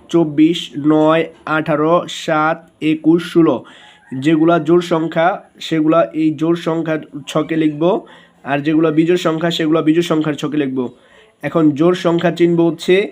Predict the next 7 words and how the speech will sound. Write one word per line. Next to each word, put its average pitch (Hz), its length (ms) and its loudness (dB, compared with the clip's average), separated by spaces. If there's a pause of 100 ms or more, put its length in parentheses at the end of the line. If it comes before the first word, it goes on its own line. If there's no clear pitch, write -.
(400)
যেই 156 340 2
সংখ্যার 170 640 0
শেষ 165 340 -2
অঙ্ক 165 260 -2 (1200)
দুই, 175 460 2 (440)
চার, 170 380 0 (360)
ছয়, 165 460 2